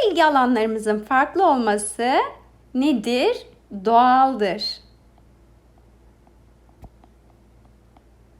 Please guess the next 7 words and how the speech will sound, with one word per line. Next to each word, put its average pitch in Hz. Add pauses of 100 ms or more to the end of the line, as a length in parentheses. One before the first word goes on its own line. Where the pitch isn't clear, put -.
(540)
Cümlemiz 233
bittiği 214
için 294
sonuna 226
nokta 220
koymayı 202
unutmuyoruz. 233